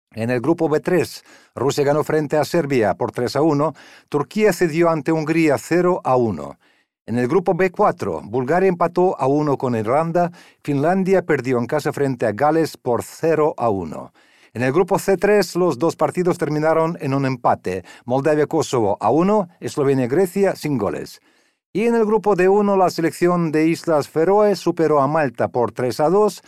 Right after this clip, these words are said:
Letonia y Andorra empataron a cero. Ahora bien, tras este prefacio un poco largo, pasamos al comentario del partido Rusia-Serbia, disputado en el recién remodelado estadio del Club Dinamo de Moscú, que transcurrió, como todos los encuentros de la primera jornada de la Liga de las Naciones,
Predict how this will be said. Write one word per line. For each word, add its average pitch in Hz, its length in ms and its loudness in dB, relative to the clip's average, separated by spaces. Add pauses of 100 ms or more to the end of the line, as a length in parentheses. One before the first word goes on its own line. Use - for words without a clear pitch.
(220)
Letonia 160 440 0
y - 20 4
Andorra 196 580 2
empataron 127 540 -2
a 95 80 -2
cero. 82 320 -6 (560)
Ahora 143 180 2
bien, 113 360 0
tras 131 260 -2
este - 180 -4
prefacio 170 360 0
un 160 80 -4
poco 147 280 0
largo, 175 360 2
pasamos 185 500 -2
al 180 140 0
comentario 170 480 0
del 147 160 2
partido 151 320 0
Rusia-Serbia, 147 640 -2 (400)
disputado 185 600 0
en 180 80 2
el 165 100 0
recién 139 400 -2
remodelado 143 580 2
estadio 135 460 0
del 113 160 0
Club 123 220 -6
Dinamo 143 380 0
de 135 120 0
Moscú, 190 420 0 (320)
que 143 100 0
transcurrió, 147 600 0
como 131 300 0
todos 123 260 -4
los 117 140 -6
encuentros 139 420 -4
de 117 80 0
la 110 80 0
primera 117 300 0
jornada 113 400 -2
de 104 80 -2
la 101 100 0
Liga 98 260 -2
de 85 60 -4
las 90 220 -8
Naciones, 185 480 0